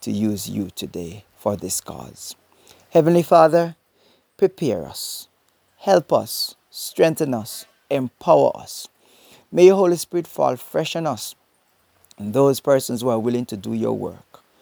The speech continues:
If we refuse, the rocks will cry out. May no rock cry out in the place of the one so who are hearing this word this morning. May renewed effort,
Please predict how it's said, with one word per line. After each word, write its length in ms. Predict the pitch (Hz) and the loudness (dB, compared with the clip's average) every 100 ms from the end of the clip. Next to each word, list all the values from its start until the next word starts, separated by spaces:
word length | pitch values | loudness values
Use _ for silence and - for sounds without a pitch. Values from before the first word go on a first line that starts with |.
| _ _ _ - | _ _ _ -18
If 120 | 107 | -4
we 140 | 123 | 0
refuse, 720 | 131 123 - 143 143 143 135 - _ - | 2 0 -2 0 0 -2 -8 -18 _ -6
the 100 | 120 | 0
rocks 380 | 127 127 - - | 2 2 -2 -4
will 200 | 135 123 | -4 -4
cry 240 | 143 135 | -2 0
out. 520 | 131 95 117 _ - _ _ _ _ - | 0 -2 -6 _ -20 _ _ _ _ -4
May 180 | 165 | 0
no 180 | 175 180 | 4 4
rock 260 | 175 175 - | 4 2 0
cry 200 | 180 175 | -2 2
out 240 | 165 165 | 0 -2
in 160 | - 147 | -6 -6
the 80 | 131 | -8
place 640 | - 160 147 120 - - _ _ - | -4 0 0 -2 -10 -14 _ _ -6
of 180 | 127 | -4
the 100 | 131 | -2
one 380 | 127 135 123 107 - | 0 0 0 -4 -14
so 200 | - 123 | -10 -6
who 120 | 123 | -2
are 100 | 123 | -2
hearing 460 | 117 135 123 117 107 - _ _ | -2 -2 0 -2 -6 -10 _ _
this 320 | 110 120 135 143 | -8 -4 -4 0
word 280 | 127 123 | 2 2
this 220 | 123 123 - | 0 -6 -8
morning. 400 | 98 90 85 92 - _ _ _ _ | -8 -8 -12 -16 -20 _ _ _ _
May 180 | 120 123 | 0 2
renewed 720 | 123 127 135 147 127 110 107 - | 2 2 0 0 0 0 -4 -8
effort, 680 | - 139 - 127 - - - | -6 -6 -2 -2 -4 -16 -20